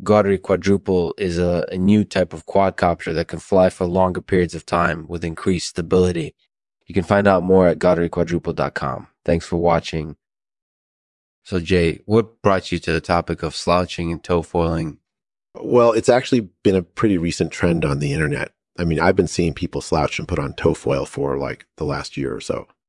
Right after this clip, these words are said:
Speaker 1: Yeah, I've been seeing that trend too. It's kind of funny because I remember when it first started happening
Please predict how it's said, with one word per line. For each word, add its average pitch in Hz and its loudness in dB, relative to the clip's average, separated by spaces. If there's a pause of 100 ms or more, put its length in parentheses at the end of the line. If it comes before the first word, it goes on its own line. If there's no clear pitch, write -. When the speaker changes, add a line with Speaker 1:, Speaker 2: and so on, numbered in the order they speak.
(420)
Speaker 1:
Yeah, 95 2
I've 85 -2
been 95 4
seeing 92 0
that 87 2
trend 85 0
too. 82 -2 (180)
It's - -12
kind 92 0
of 87 -2
funny 92 2
because 85 -4
I - -2
remember 98 2
when 92 2
it 85 -6
first 92 -4
started 87 -2
happening 85 -4